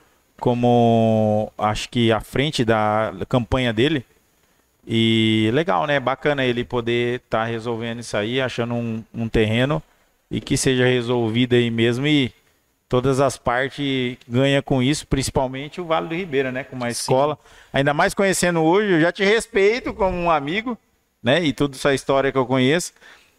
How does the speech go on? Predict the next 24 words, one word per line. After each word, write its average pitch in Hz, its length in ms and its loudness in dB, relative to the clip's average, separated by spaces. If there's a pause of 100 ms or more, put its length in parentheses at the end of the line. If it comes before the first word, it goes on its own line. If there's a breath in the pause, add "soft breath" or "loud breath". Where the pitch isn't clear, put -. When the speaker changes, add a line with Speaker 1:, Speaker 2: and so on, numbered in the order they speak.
Speaker 1:
E 120 80 0
ainda 127 300 2
mais 135 220 0
sabendo 165 540 -2
do 185 280 -8
que 208 360 0
a, 202 300 0 (280)
o 151 100 -4
mo-, 160 340 -2
o 131 200 0
que - 180 -4
você 175 380 0
defende 180 920 -2 (480)
pode 156 320 0
trazer 165 460 2
em 170 60 -4
benefício 160 680 -2
à 143 40 -2
nossa 147 240 0
região, 135 500 2 (360)
que 127 80 -2
nossos 127 340 0
jovens 135 360 0
possa 135 520 0